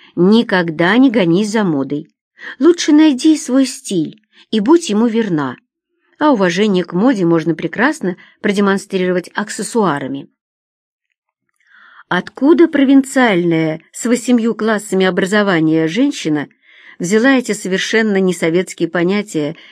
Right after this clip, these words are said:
Дина представления не имела. И почему при всём этом её мама не соответствовала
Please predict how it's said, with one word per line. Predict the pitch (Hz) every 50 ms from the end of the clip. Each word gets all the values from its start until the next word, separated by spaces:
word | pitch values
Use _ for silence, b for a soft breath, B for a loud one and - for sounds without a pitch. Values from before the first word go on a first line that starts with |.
| B B
Дина | - 208 202 247 247 214 180
представления | 165 175 170 - - 202 175 165 165 165 170 170 160 156 156
не | 165 165 165 160
имела. | 160 156 139 139 135 - - - _ _ _ _ _ _ _ B B B B B B B
И | - 208
почему | 202 - 202 208 - - 190 196 262 311 311
при | - - 175 185
всём | 170 - - 190 180 185 208
этом | 196 180 170 - 165 139 131
её | - 202 254 233 220 196 175
мама | 185 196 185 156 135 143 151 147 B B B B B B B B
не | - 220
соответствовала | 220 220 - 202 190 185 - 180 165 196 262 269 - - - 311 320 302 311 302 311